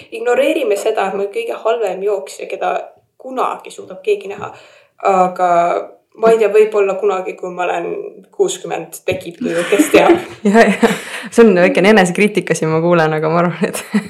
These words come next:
Speaker 2: <laughs> eks me kõik tahame olla väga head, aga noh. Ei, see jooksmine on väga praktiline ka, vaat,
Speaker 1: Mhm.
Speaker 2: millal iganes seda võib vaja minna elus.
Speaker 1: No kujuta ette, et sa <laughs> lähed, lähed bussi peale, kusagil elad Tallinnas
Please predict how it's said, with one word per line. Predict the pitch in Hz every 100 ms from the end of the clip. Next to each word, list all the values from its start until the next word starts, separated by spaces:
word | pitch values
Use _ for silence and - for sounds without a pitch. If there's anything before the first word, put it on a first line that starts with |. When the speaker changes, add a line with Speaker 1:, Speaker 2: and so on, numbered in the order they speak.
| 214 - - -
Speaker 2:
<laughs> | - - - - - - 208
eks | 208
me | 220
kõik | 233 -
tahame | 175 165
olla | 170 170
väga | 175 175
head, | 175 170 - 185 170
aga | 165 - 175
noh. | 175 _ _ _ _ -
Ei, | 208 190
see | 180
jooksmine | 214 240 220 175
on | 180
väga | 170
praktiline | 170 214 - 151 156 160
ka, | 190
vaat, | 156 151
Speaker 1:
Mhm. | 269
Speaker 2:
millal | 175 170 185
iganes | 156 165
seda | - 156
võib | 165
vaja | 180 160
minna | 160 160
elus. | 165 165 -
Speaker 1:
No | 233 -
kujuta | 302 302 285
ette, | 277 202
et | 202
sa | - 202 180
<laughs> | 208
lähed, | 226 - - - _ - - - - _ _ - - _ _ _
lähed | 285 -
bussi | - 208 - 196
peale, | 190 185 185 185 - - _
kusagil | - 240 220 190 190
elad | 180 240 254 202
Tallinnas | 196 190 180 170 190 196